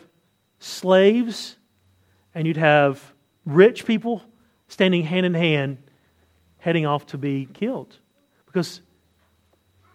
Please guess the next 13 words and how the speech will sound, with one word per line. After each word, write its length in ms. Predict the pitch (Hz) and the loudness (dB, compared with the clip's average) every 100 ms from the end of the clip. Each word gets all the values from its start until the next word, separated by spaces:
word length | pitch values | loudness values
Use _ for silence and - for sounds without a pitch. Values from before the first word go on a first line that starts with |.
| _ | _
in 140 | 180 160 | -2 2
their 200 | 254 320 | 4 4
eyes, 340 | 147 143 175 | 2 -2 -4
they're 140 | 175 | -4
one 160 | 160 170 | -2 -2
in 80 | 151 | -4
Christ. 480 | - 226 240 139 180 | -4 -4 -4 -8 -4
In 60 | |
the 80 | 175 | -2
world, 320 | 170 220 262 | 0 0 0
there's 160 | 196 - | -4 -8
huge 640 | - 320 349 359 311 214 | -8 4 10 12 12 8
distinctions. 840 | - 190 - 302 - 147 123 - | 0 -10 -6 -8 -8 -14 -16 -20